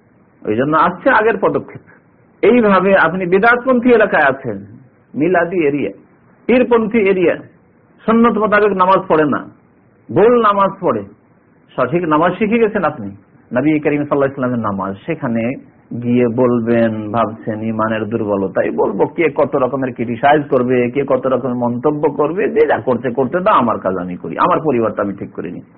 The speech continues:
না, ওয়াতাওয়াসাউ বিল হক, হক কথা যেখানে আপনি জেনে গেছেন, সত্য জেনে গেছেন, তাহলে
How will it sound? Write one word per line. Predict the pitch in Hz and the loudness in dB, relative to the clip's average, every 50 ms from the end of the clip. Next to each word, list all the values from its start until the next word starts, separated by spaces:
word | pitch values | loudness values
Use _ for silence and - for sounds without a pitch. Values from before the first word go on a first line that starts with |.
| - | -2
না, | - 175 208 - - - - - _ _ _ _ _ _ _ _ _ _ _ _ _ _ - | 0 0 0 0 -2 -10 -18 -20 _ _ _ _ _ _ _ _ _ _ _ _ _ _ -2
ওয়াতাওয়াসাউ | 127 127 123 156 156 165 170 165 - 175 165 | -2 0 2 4 4 4 2 2 2 2 2
বিল | 160 175 160 143 | 4 4 2 2
হক, | 175 226 - - - - - _ _ _ _ _ _ _ _ - - 156 | 2 0 0 -2 -6 -14 -18 _ _ _ _ _ _ _ _ -6 0 2
হক | 160 170 175 - - 208 | 2 2 2 0 0 0
কথা | 190 202 214 180 | 2 2 0 0
যেখানে | 180 175 170 180 170 151 | 0 0 -2 0 0 0
আপনি | 143 139 143 139 123 | -2 -2 -2 -2 0
জেনে | 123 151 196 226 226 | 2 2 2 2 4
গেছেন, | 202 202 180 - 170 156 147 | 2 2 2 0 -2 -4 -2
সত্য | - - 175 180 - 190 170 | -2 -4 -4 -2 -2 -2 0
জেনে | 147 190 196 190 165 | 0 2 0 0 0
গেছেন, | 139 143 135 - 165 151 | 0 -2 -2 -4 -6 -4
তাহলে | 151 147 147 156 | -2 0 0 0